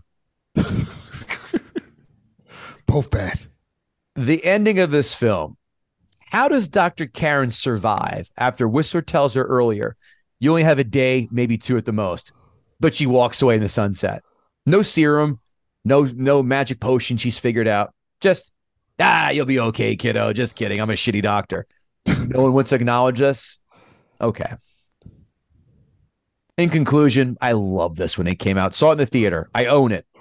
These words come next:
Speaker 2: Whenever that opening scene is on cable, remote test, without ten times out of ten, I get sucked in.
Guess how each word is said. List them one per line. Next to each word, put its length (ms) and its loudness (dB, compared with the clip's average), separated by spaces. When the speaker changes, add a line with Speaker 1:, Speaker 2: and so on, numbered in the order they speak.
Speaker 2:
Whenever 320 2
that 220 4
opening 340 2
scene 200 0
is 100 0
on 140 -4
cable, 520 -2
remote 360 0
test, 440 -4
without 420 0
ten 240 -2
times 300 -2
out 80 0
of 80 -6
ten, 260 -4
I 80 -2
get 160 0
sucked 340 -2
in. 240 0